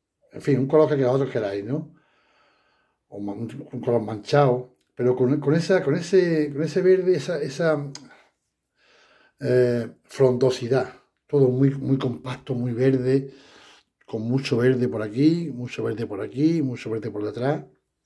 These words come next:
¿vale? Entonces ya te haces un poco de idea de lo que puede ser, llegar a ser el árbol. Yo creo que, hombre, para lo que es y para, y para quién es,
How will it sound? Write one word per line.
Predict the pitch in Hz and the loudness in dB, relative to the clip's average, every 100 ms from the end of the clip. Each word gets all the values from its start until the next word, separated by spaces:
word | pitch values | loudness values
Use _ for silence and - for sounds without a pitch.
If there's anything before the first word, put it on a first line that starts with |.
| _ _ _ _ _ _ _ _ _ _ _ _ | _ _ _ _ _ _ _ _ _ _ _ _
¿vale? | 117 143 - - - | -4 -2 -2 -6 -18
Entonces | 120 _ 143 156 | -20 _ 0 2
ya | 170 | 2
te | 170 | 2
haces | 151 | 0
un | 175 143 | 0 0
poco | 165 165 | 2 4
de | |
idea | 143 165 | 6 4
de | 143 | 2
lo | |
que | 117 | 0
puede | 123 143 | -2 -4
ser, | 143 127 | -2 -4
llegar | 117 135 131 | -2 -4 -2
a | |
ser | 139 127 | -2 -2
el | |
árbol. | 110 117 92 - _ _ _ _ _ _ _ _ _ _ _ _ _ _ _ _ _ _ _ _ _ - | -2 -6 -8 -18 _ _ _ _ _ _ _ _ _ _ _ _ _ _ _ _ _ _ _ _ _ -16
Yo | 101 120 | -4 0
creo | 135 | 4
que, | 151 143 120 104 - _ _ - | 6 6 4 0 -10 _ _ -12
hombre, | 135 127 | -6 -4
para | 110 | -4
lo | 104 | -8
que | 104 113 139 | -8 -2 0
es | 143 - - 117 | 0 -2 -14 -20
y | |
para, | 107 110 104 104 101 98 98 _ _ _ _ _ _ _ _ _ _ _ - | -14 -12 -10 -12 -12 -14 -20 _ _ _ _ _ _ _ _ _ _ _ -14
y | 117 | -4
para | 113 113 | 0 2
quién | 120 131 | 2 2
es, | 143 | 0